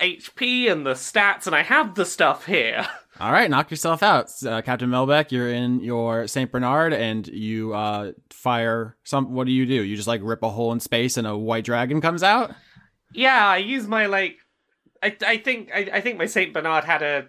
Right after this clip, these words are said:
Speaker 1: energy sword at some point. I just sort of cut a hole in reality, and out comes this, this white dragon.
Speaker 2: Hell yeah. Uh, so
Speaker 1: Yeah.
Speaker 2: wormling means baby, but I think for dramatic purposes, it's,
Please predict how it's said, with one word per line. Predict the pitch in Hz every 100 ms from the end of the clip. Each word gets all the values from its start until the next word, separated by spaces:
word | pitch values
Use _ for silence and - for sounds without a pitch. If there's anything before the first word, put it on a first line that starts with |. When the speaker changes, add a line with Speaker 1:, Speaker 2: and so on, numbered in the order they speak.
| -
Speaker 1:
energy | 151 147 135 139
sword | 170 151
at | 151
some | 160 147
point. | 165 151
I | 147
just | 160 175
sort | 165
of | 143
cut | - 175 147
a |
hole | 156 165 165
in | 170
reality, | 165 170 175 202 208 240
and | 160
out | 170 185
comes | - 220 185 208
this, | 220 202 202 -
this | 220 214
white | 190 220 233 -
dragon. | 247 285 175 147 135 - _
Speaker 2:
Hell | - 160 170
yeah. | 123 107 92 85 - -
Uh, | 139 139 151 151
so | -
Speaker 1:
Yeah. | 175 123 139 _ _
Speaker 2:
wormling | 123 196 233 208 175
means | 147 131 110
baby, | 151 143 123 117
but | 120 123 139
I |
think | 160 156
for | - 127 113 120
dramatic | 143 139 127 123
purposes, | 143 110 120 131 117 110
it's, | 110 120